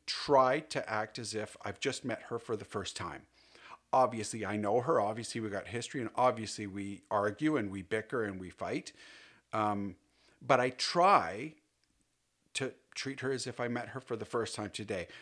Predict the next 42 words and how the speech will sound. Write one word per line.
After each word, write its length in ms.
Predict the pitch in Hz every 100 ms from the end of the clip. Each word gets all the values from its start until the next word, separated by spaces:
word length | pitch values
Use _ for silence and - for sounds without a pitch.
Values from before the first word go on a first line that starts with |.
| -
So 300 | - 117 117
anything 440 | 143 196 226 - 165
she 180 | - 131
says 320 | 135 120 -
goes. 640 | 110 95 98 98 - - _ - _ _ _ _ -
It's 200 | 117 131
all 240 | 131 170
okay, 300 | 127 - 117
but 200 | 113 123 -
it's 280 | 147 139 -
tough, 540 | - 240 82 - - - _ _ _ 135
especially 420 | - 196 208 -
the 120 | 120
longer 420 | 113 127 143 147
you 140 | 117 101
are 100 | 98
in 80 | 95
a 60 |
relationship. 680 | 87 87 87 - 92 - - - - - _ - _ _ _ _ _
But 120 | - 135
I 80 |
think 240 | 131 - -
it's 160 | 156
essential 480 | 123 - 190 214 151
for 260 | 120 147 123
us 140 | 110
to 160 | - 113 - _ _ _
give 220 | 139 127
people 300 | - 139 -
the 60 | 117
freedom 400 | - 113 110 104
to 120 | -
be 120 | 104
themselves 680 | 98 95 - - 69 127 - - - - _ _ -
and 300 | 131 120 - _ _ _ _ -
for 240 | - 117
us 100 | 117
to 80 | -
give 120 | 127
ourselves 460 | 107 - 170 214 214
the 80 | 139
freedom 440 | - 107 92 87